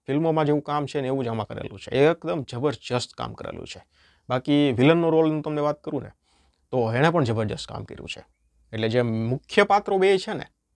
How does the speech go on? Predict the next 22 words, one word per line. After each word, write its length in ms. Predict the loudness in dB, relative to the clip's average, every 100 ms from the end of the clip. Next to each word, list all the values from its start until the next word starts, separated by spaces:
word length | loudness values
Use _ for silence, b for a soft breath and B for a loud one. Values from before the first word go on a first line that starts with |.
| _ -4
હીરો 200 | 0 2
અને 160 | 2 0
વિલન, 260 | -4 -8 -14 _ _ _ _ 0
બંનેનું 360 | 4 6 4 4
કામ 160 | 0
જબરજસ્ત 460 | 0 -8 -10 -14 -16
છે. 160 | -20 _ _ -4
બાકી 260 | -2 0
પણ 140 | 0 0
જેટલા 240 | 0 0
કલાકારો 420 | 2 0 0 -2
છે, 180 | -4 -10 b b b -4
બધાનું 360 | 4 6 6
કામ 220 | 2 -2
ઇમ્પ્રેસ 300 | -2 -6 -8
કરે 180 | -10 -12
એવું 160 | -12 -14
છે. 180 | -20 -20 _ _ _ _ _ _ _ _ 2
બીજી 160 | 6
વસ્તુ 220 | 6 4 -2
તમને 240 | 0 -2
કહું, 260 | 0 0